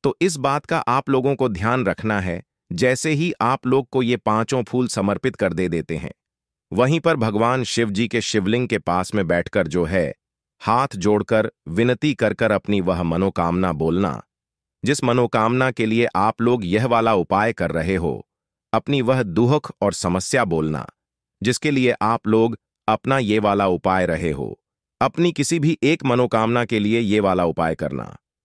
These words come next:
दो तीन मनोकामना एक साथ मत बोलना, कोई भी एक मनोकामना बोल देना। अपने पांचवें नंबर के फूल को चढ़ाने के पश्चात और चढ़ा दो।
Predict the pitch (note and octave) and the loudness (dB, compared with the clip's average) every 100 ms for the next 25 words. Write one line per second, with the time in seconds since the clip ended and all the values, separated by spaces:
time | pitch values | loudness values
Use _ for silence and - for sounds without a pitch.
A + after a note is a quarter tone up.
0 | _ E2 C#3 D#3+ E3 E3 D#3+ B2+ B2+ B2 | _ 0 2 2 2 2 2 2 2 2
1 | B2 C3+ C3 A2+ A#2 - G#2+ - F#2 C#2 | 2 2 2 0 0 0 -2 0 -2 -2
2 | D#2+ D2 A#1 G1+ _ _ - C#3+ E3+ D#3+ | -2 -2 -6 -14 _ _ 0 2 4 2
3 | D#3 C#3+ B2 B2+ A#2+ A2 A#2+ A2+ G2 G2+ | 2 2 2 2 2 0 2 2 2 2
4 | D#2+ A#1 - _ _ _ _ A#2 C#3 C#3+ | 0 -4 -10 _ _ _ _ -2 -2 0
5 | A#2+ C3 C3 C#3 B2 A#2 A#2 A2 - A#2 | 2 0 0 0 2 2 0 -2 -2 -2
6 | A2 A2 G2 E2+ G#2 A2 G#2 F#2+ - A2+ | 0 0 0 0 0 -2 -2 -4 -2 0
7 | G#2+ G#2 A#2 A#2+ D2+ D2+ B1 G1+ | 0 2 0 2 -2 -2 -6 -8